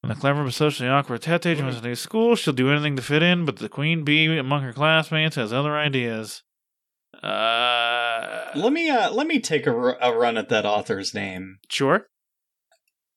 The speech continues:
Speaker 2: Talita Rabusis.
Speaker 1: I mean, sure.
Speaker 2: I think the C with the little accent under it is like, uh, an S sound, kind of.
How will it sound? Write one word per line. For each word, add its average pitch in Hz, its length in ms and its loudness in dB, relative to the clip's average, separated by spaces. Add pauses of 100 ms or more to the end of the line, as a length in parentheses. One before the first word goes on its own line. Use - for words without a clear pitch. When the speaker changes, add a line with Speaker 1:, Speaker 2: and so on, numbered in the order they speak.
Speaker 2:
Talita 220 800 2
Rabusis. 127 1080 -2 (440)
Speaker 1:
I 135 60 -6
mean, 131 160 -6
sure. 117 300 0 (760)
Speaker 2:
I 120 60 2
think 165 220 2
the 139 120 2
C 135 440 2
with 127 180 -4
the 120 80 0
little 113 260 4
accent 110 460 -2
under 110 300 0
it 113 160 2
is 98 240 -4
like, 101 240 -2
uh, 92 280 -4
an 95 220 -10
S - 560 -4
sound, 90 580 -8
kind 90 280 -2
of. 90 120 -6